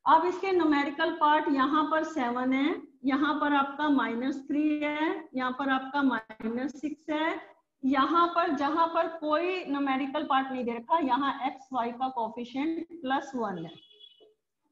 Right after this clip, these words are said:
और ये है आपका माइनस फ़ाइव और variable आपका क्या है,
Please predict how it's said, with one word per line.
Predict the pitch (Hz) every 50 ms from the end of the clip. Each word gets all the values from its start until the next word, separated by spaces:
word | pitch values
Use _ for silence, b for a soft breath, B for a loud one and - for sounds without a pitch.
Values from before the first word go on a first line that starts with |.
| _ - _ -
और | 262 269 277 277 269
ये | 285 320 320 330
है | 311 339 349 339 339
आपका | 285 247 - - - - 285 302
माइनस | 302 294 277 285 311 330 330 339 339 330 320 - -
फ़ाइव | 311 208 170 - - - - - _ _ _ _ _ _ _ _ _ - - -
और | 247 262 254 262 269 285 311 - - - - - - - - _ _ _ _ _ _ _ _ _ _ -
variable | 226 262 262 262 262 269 285 285 285 269 320 330 330
आपका | 320 269 262 262 - - 262 254 254
क्या | 254 254 233 220 220
है, | 220 240 277 294 370